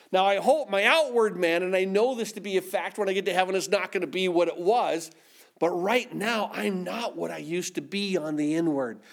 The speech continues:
And there's this work that God is doing as he does this regeneration of my heart, regeneration of my spirit, that he changes my thinking, he changes my attitude.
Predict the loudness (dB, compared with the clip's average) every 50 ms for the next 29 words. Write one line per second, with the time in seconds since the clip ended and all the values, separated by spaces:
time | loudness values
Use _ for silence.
0 | -20 -20 -20 -4 0 0 0 4 6 6 8 8 6 4 2 0 0 0 0 -2
1 | -2 -2 0 4 6 8 8 6 4 0 -4 -4 -4 -4 -4 -6 -6 -4 0 2
2 | 2 2 4 4 4 4 2 0 -6 -6 -4 0 0 2 4 4 4 4 4 2
3 | -2 -10 -20 -20 -20 -20 -8 -2 0 0 0 0 -2 -4 -6 -4 -2 0 0 0
4 | 0 0 0 0 0 0 -2 -4 -4 -2 -2 0 0 -2 -4 -6 -4 -2 0 0
5 | 2 2 2 4 4 4 4 4 4 4 2 0 0 0 0 0 0 0 -2 -2
6 | -4 -4 -4 -4 -4 -2 0 2 2 2 0 -2 -4 -6 -6 -6 -4 -2 -2 -2
7 | -2 -2 -4 -6 -4 -4 -4 -4 -4 -4 -6 -4 -4 -2 -2 -2 0 0 0 0
8 | -2 -4 -4 -4 -2 2 4 4 4 4 2 -2 -10 -20 -20 -20 -4 _ 2 2
9 | 2 2 -2 -8 -8 -8 -6 -4 -4 -2 0 2 4 4 4 4 4 2 2 2
10 | 0 0 0 -2 -2 -2 0 0 -2 -2 -4 -10 -18 -18 -4 0 2 2 2 0
11 | -2 -2 -2 -2 -2 -2 -4 -8 -8 -8 -8 -6 -4 -2 0 0 2 2 0 0
12 | 0 -2 -4 -4 -4 -4 -2 -2 -2 -2 -4 -8 -12 -8 -6 -4 -2 0 0 -2
13 | -2 -6 -6 -4 -2 0 0 0 -2 -6 -10 -16